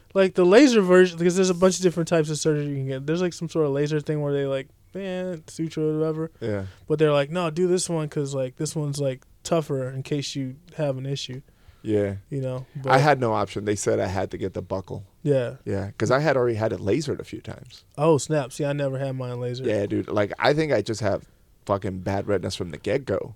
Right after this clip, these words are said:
Speaker 1: I know I got, my, my grandpa boxed and he had, like, a
Speaker 2: Detached?
Speaker 1: Yeah,
Speaker 2: Yeah.
Speaker 1: he had the, he had the gray eye.
Speaker 2: Yeah.
Speaker 1: So, like, when, R I P Pawpaw,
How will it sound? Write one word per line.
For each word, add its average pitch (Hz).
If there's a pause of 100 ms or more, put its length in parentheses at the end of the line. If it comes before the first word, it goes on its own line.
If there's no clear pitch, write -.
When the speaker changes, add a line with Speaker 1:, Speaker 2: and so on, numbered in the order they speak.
(120)
Speaker 1:
I 233
know 240
I 208
got, 147
my, 190
my 180
grandpa 165
boxed 127
and 123
he 147
had, 131
like, 123
a 117 (440)
Speaker 2:
Detached? -
Speaker 1:
Yeah, 147
Speaker 2:
Yeah. 104
Speaker 1:
he 175
had 151
the, 131 (100)
he 165
had 147
the 139
gray 131
eye. 127 (360)
Speaker 2:
Yeah. 98
Speaker 1:
So, 160
like, 143
when, 147 (800)
R 139
I -
P 135
Pawpaw, 135